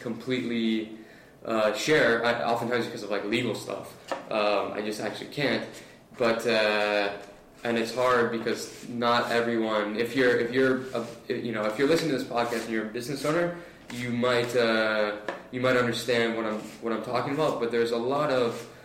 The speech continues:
uh, there's a lot of things that go on that sometimes you can't share about. Um, but it definitely takes an emotional and mental drain on you. Um, and I was debating whether even to, like, talk about that this morning.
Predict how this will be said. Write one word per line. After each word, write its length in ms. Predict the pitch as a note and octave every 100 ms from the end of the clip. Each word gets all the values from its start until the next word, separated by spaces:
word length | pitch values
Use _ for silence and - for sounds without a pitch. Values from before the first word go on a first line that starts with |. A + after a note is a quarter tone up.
| - - -
uh, 720 | A2 G#2+ G#2+ G#2 G#2 G2+ G2+ - - - - - -
there's 120 | A#2
a 60 |
lot 160 | C3+ D#3
of 80 | C3+
things 180 | C#3 B2+
that 180 | A#2
go 200 | A#2 A2
on 280 | A#2 A#2 A2+
that 140 | A2 -
sometimes 340 | A2+ A2+ G#2
you 120 | G#2+
can't 340 | G2+ A2+ A2+ - - -
share 600 | - - A2+ A2 A2 - - - - -
about. 600 | - A#2 C3+ F3 D#3+ - A#2+
Um, 560 | A2+ A2 G#2+ G#2 - -
but 260 | A#2+ A2 A#2+
it 180 | A2+
definitely 380 | - B2+ C#3+ C3
takes 220 | B2+ A#2
an 80 | A2+
emotional 880 | G#2 G#2+ A2+ A2+ A2+ G#2+ G#2 G#2 - - - -
and 200 | A#2 A2
mental 320 | A#2 A2+ A#2
drain 720 | G#2 G2+ G#2+ A2 G#2+ G#2 G#2 - - - - - - -
on 240 | B2+ C#3
you. 320 | F3+ G#3 -
Um, 800 | A#2+ A#2 A2+ A2+ A2 G#2+ G#2+ G#2 - - B2
and 120 | A#2
I 80 | A#2+
was 120 | A#2
debating 320 | A#2+ C3+ C3
whether 240 | A#2+ A#2
even 260 | A2+ A2 G#2+
to, 60 | A2
like, 240 | G#2 -
talk 220 | - A#2 A#2
about 220 | G#2 G#2
that 240 | G#2 G#2
this 180 | A2 -
morning. 400 | A2+ A#2+ D3+